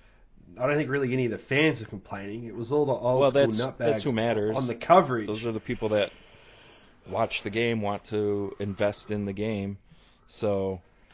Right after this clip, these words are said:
Speaker 2: when they were at their happiest, that was one of the major
Speaker 1: Yeah.
Speaker 2: components of fan satisfaction was the,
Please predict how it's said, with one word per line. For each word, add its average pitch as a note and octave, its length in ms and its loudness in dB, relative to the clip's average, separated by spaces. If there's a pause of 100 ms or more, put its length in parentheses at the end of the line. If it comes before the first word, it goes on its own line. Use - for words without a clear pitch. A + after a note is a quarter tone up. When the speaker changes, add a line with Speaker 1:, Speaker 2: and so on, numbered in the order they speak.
Speaker 2:
when G2+ 180 -4
they A2+ 120 4
were A#2+ 160 4
at A#2+ 180 2
their B2 100 2
happiest, A#2 760 -2 (140)
that F2+ 240 -4
was G2+ 360 -6 (500)
one G#2 320 -4
of G#2 80 -2
the G#2 60 -2
major A2 480 4
Speaker 1:
Yeah. A#2 60 0
Speaker 2:
components B2 760 0 (760)
of G#2+ 320 6 (140)
fan A#2+ 280 8
satisfaction A#2 840 4
was F2 260 -4
the, F2 260 0